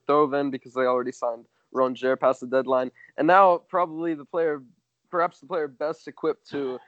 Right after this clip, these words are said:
uh, replace Payet's creative impact, uh,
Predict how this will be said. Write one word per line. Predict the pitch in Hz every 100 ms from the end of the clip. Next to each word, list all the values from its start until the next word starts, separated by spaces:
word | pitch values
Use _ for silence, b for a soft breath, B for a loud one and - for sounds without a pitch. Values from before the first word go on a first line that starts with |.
| b b 120
uh, | 127
replace | 131 - - 147 143 - _
Payet's | - 131 135 120 - - -
creative | 143 139 113
impact, | 147 143 131 131 - - b b b -
uh, | 120